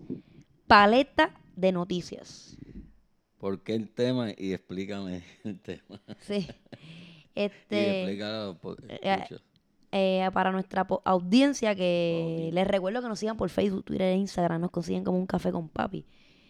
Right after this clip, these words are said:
Speaker 1: Para nuestra po-, audiencia que, que vieron esa promoción en las redes, pudieron tal vez percibir que el background, el fondo de, de la promoción,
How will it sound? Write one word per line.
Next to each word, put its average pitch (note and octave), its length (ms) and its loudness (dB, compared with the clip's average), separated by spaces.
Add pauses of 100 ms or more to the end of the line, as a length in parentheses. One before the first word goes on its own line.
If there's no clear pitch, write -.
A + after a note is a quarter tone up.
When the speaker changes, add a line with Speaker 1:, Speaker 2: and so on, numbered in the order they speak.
(240)
Speaker 1:
Para F3 140 -6
nuestra F3 260 -8
po-, - 80 -6
audiencia G#3 460 -2
que, F#3 340 0
que F3 140 -4
vieron F3 260 -2
esa G#3+ 400 2
promoción G#3+ 1000 0 (100)
en F#3+ 160 -2
las F#3+ 140 0
redes, G#3+ 400 2
pudieron F3+ 640 0
tal F3+ 140 -2
vez F#3+ 160 -2 (340)
percibir G#3 460 -2
que F#3+ 160 -4
el E3 340 -6
background, F#3+ 640 -2
el D#3+ 80 -8
fondo F#3+ 500 -4
de, D#3+ 320 -6
de F3 100 -2
la F3 100 4
promoción, F3 500 -2